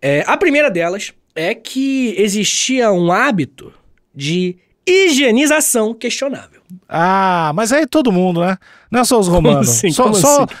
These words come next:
Speaker 2: não, só os indígenas que tomavam banho, né?
Speaker 1: Não, não, não. É,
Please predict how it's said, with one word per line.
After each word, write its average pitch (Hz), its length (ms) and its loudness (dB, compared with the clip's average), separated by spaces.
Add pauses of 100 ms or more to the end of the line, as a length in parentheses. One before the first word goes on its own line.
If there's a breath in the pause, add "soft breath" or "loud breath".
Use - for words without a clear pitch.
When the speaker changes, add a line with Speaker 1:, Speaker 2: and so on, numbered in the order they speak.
Speaker 2:
não, 320 160 2
só 247 280 0
os 262 100 -2
indígenas 208 460 0
que - 40 -14
tomavam 160 300 0
banho, 135 260 2
né? 190 220 0 (560 loud breath)
Speaker 1:
Não, 180 340 2
não, 156 220 2
não. 135 280 0
É, 120 80 -4